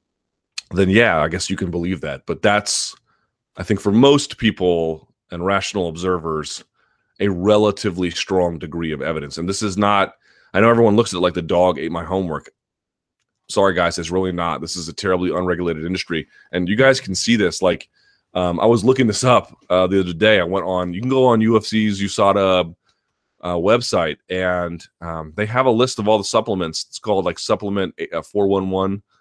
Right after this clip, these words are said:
Um, I'm not sure the exact name of the website, but you can find it pretty easily. They list all these substances for you. They list them all. The list is not small. It's super long. <laughs>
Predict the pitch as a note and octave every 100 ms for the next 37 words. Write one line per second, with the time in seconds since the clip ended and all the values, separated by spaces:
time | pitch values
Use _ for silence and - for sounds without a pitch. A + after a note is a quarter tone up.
0 | _ _ _ _ D#2+ D#2+ D#2 D#2 D2+ -
1 | _ _ _ _ _ _ _ _ _ _
2 | _ - - F#2+ E2+ F#2 D2+ C#2+ F2 E2
3 | - E2 D#2 E2 D#2+ D#2 G#2 G#2+ A2+ F#2+
4 | F2 F#2 F2 D2+ - - D3 C3+ D3 -
5 | - B2+ B2+ C#3 C3 - G2+ F#2+ - C2+
6 | - A#1 - _ _ _ _ _ _ _
7 | _ - G#2+ A#2+ - A2+ A2 - _ _
8 | _ A2+ A2+ D#3+ - D3+ C3 C3+ - A#2+
9 | F#2 - _ _ _ _ _ _ _ _
10 | _ - A2+ - - _ _ _ _ _
11 | - - - C3+ A2+ G2 E2 C2 -